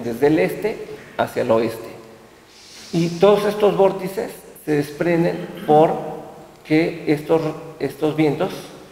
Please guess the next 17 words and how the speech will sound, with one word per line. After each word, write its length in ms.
o 140
estas 220
nubes 220
son 200
desviadas 600
debido 480
a 100
la, 520
a 60
la 120
tormenta, 520
y 100
estas, 320
este, 800
estos 300
nuevos 340
vórtices 480